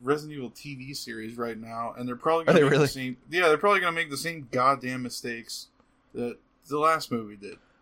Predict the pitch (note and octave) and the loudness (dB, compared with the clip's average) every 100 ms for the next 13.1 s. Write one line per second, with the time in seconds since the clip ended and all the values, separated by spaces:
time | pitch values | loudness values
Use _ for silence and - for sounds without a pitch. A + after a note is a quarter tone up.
0 | _ A3 C#4+ D4 B3+ A#3+ G3+ B3 A#3+ G#3+ | _ 2 6 6 6 4 2 2 4 6
1 | A3 G3+ G3 G3+ G3 G3 F#3+ G#3 F3 A2+ | 10 8 8 6 6 2 -2 2 2 0
2 | - - B2+ F#3+ - A3 G#3 - _ C#3 | -6 -12 -6 -4 0 2 2 0 _ 2
3 | C3 B2 A2+ A2+ G#2 E2 - _ _ _ | 6 6 6 2 0 -4 -8 _ _ _
4 | _ _ G3 G#3 A3 G#3+ G#3 G#3 F#3+ E3+ | _ _ 0 2 -2 -4 -2 0 0 -4
5 | D#3 D3+ D3+ - F3 F3+ A#2+ G#2+ - - | -14 -16 -10 2 4 4 0 -4 -8 -10
6 | - _ - - E3 C4+ C#4+ G#3 - _ | -12 _ -8 -4 -2 2 0 0 -6 _
7 | - D#3+ C3+ - C3+ _ C3 C#3+ - C#3+ | -10 -8 -8 -14 -20 _ -10 -2 2 4
8 | - B2 - C3 C3+ G2 - B2 A#2+ - | 4 2 4 4 4 2 4 6 6 4
9 | F#2+ F2+ D#2+ - D#2 C#2 F2+ F2+ - - | 4 4 2 0 -2 -2 -2 -6 -6 -6
10 | F2 F2+ F2 - F2+ E2 C2+ - E2+ E2 | -4 -4 -6 -6 -6 -6 -8 -8 -6 -6
11 | D#2 D2 D2+ D#2+ C2+ E2 D2 - - _ | -6 -6 -6 -8 -8 -8 -8 -12 -20 _
12 | _ _ _ _ _ - G2+ D#2+ C#2+ A2+ | _ _ _ _ _ -2 0 0 -2 -2
13 | C#3 | -2